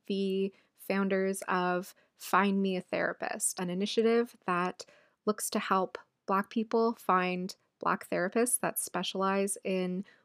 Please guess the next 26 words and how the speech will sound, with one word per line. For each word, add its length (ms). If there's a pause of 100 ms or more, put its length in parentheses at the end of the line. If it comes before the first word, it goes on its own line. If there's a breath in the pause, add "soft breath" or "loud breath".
whatever 380
their 460 (120)
need 480
is. 520 (600 soft breath)
Uh, 300
this 220
initiative 540
is 380 (160)
unreal. 720 (100)
It's 180
amazing. 640
And 100
I'm 140
so, 320
so, 240
so, 240
so, 220
so 520
happy 440
to 120
be 160
able 200
to 440
volunteer 420
with 160
them. 360